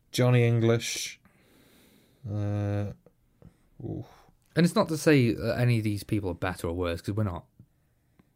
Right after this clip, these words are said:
Speaker 2: We don't know. We only know what we know,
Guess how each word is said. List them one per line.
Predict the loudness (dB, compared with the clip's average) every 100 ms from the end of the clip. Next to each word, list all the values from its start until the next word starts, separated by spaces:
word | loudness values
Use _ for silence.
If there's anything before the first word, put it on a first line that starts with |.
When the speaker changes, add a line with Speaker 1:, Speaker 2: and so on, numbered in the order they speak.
| _ _ _ _ _ _ _ -4
Speaker 2:
We |
don't | -2 -2
know. | -6 -8 -10 -14 _ _ _ _ _ _ _ _ _ _ _ _ -2
We | 2
only | 4
know | 2 0
what | -2 -2
we | -4 -6
know, | -6 -8 -12